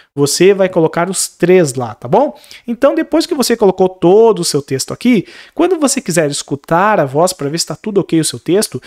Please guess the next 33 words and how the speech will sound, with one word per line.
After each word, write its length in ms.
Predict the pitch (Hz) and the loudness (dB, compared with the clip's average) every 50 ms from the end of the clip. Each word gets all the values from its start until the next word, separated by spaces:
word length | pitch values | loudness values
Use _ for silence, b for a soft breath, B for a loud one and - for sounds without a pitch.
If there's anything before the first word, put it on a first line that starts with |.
| B B B _ | B B B _
você 180 | 202 - - | -4 -4 0
vai 160 | 240 247 240 | 2 2 0
vir 160 | 233 240 254 262 | 0 0 -4 -6
aqui, 200 | 247 - - 262 | -6 -2 -2 0
ó, 80 | 226 | 0
em 100 | 220 240 | 0 -4
prévia, 540 | 240 _ - - 269 269 262 202 156 131 120 | -4 _ 0 2 4 4 2 2 2 -2 -2
tá 100 | - 123 | -4 -2
vendo? 300 | 143 202 220 180 139 - | 0 0 0 0 -2 0
Olha 180 | - 180 214 208 | -2 -2 0 -2
só, 220 | - - 135 117 120 | -2 -4 -6 -6 -6
só 180 | - - 202 | -2 -2 -2
clicar 400 | 208 - 214 202 - - 277 311 | 0 0 -4 -4 -2 -2 -2 0
e 60 | 302 302 | 0 -2
a 40 | |
gente 200 | 254 269 254 - | -2 -2 -4 -2
vai 100 | 254 247 | -2 -2
escutar 380 | 240 - - 262 - - 226 214 | -2 -2 -6 -8 -2 -2 -2 -2
como 240 | - 226 226 233 233 | 0 -2 -4 -4 -6
que 80 | - | -6
ficou 460 | - - 240 - - 185 190 214 208 b b b b b b | -6 -8 -8 0 2 2 2 2 0 b b b b b b
essa 240 | - 175 - - 226 | -4 -4 -2 -2 -4
prévia 440 | 220 _ 185 180 185 196 190 202 196 | -4 _ 2 4 4 4 2 0 0
dessa, 580 | 180 180 185 - - 208 196 196 190 185 185 185 | 0 0 0 0 0 0 2 2 2 2 0 0
dessa 240 | 180 180 - 262 247 | -4 -4 -2 -2 0
voz, 320 | 175 147 139 123 117 117 | 0 0 0 0 -2 -6
olha 160 | 120 127 135 | -8 -6 -4
só. 240 | - - 233 302 294 - _ _ _ _ _ _ _ _ _ _ _ _ _ _ _ _ _ - | 0 0 0 0 -2 -8 _ _ _ _ _ _ _ _ _ _ _ _ _ _ _ _ _ -8
Ó, 120 | 139 131 - | -8 -8 -6
clica 280 | - 135 120 - 135 | -6 -8 -6 -4 -4
ali 120 | 127 143 156 | -4 -2 -4
no 60 | 156 | -4
botãozinho. 600 | 143 143 - 156 165 165 170 185 220 285 330 | -4 -4 -4 -4 -2 -2 -2 -2 -2 -4 -6